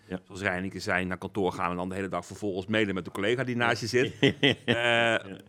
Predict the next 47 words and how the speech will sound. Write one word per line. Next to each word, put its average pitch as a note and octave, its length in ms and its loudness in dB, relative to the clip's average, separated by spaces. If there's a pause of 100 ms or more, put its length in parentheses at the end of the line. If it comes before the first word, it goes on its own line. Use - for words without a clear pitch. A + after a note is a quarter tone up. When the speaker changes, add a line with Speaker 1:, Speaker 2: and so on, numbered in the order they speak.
(320)
Speaker 2:
eh, A2+ 160 2 (160)
weet C3 160 6
je, D3+ 100 0
en, - 180 -4
en C#3 80 6
dat C3 160 2
idee C3+ 260 6
bestond B2+ 340 2
al A2 160 4
in G#2+ 60 -2
tweeduizend G2 360 -2
zeventien. C3+ 260 0
Ik A#2+ 60 -6
heb - 80 0
zelfs G#2+ 200 -2
in G#2+ 60 -12
tweeduizend G2 420 -6
elf F#2+ 180 -4
en G2+ 80 -16
twaalf G#2+ 300 -4
al A#2+ 60 -8
een A#2 60 -8
community A2+ 460 -2
gedraaid. G#2 440 0
Met, F#2+ 280 -8
eh, G2 60 -6 (140)
toen A#2+ 120 -6
de G#2+ 60 -2
tijd F#2 220 0
heette G2+ 200 -4
dat F#2+ 140 -2
Microsoft G2 400 -2
Link. G2+ 360 0 (340)
Hè, F#2 100 -6
dat F#2+ 120 -6
werd F#2 160 -8
naderhand, F2 440 -10
eh, E2+ 140 -6
Microsoft F2 440 -8
Skype F2 320 -2
for F2+ 100 -14
Business. F#2 360 -4
En F#2+ 140 -10
Speaker 1:
Ja. G2+ 60 -6
Speaker 2:
nu G#2 100 -8
heet F#2 160 -8
dat - 200 -12